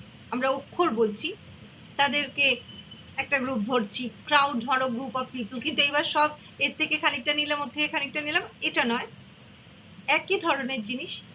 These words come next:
সিমিলার আইটেমস যখন একসঙ্গে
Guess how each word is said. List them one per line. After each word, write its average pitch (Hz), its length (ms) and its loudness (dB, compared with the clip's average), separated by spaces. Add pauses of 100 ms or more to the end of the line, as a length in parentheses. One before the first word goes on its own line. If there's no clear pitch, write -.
(120)
সিমিলার 415 380 2
আইটেমস 262 540 -2 (880)
যখন 277 280 -2
একসঙ্গে 349 720 0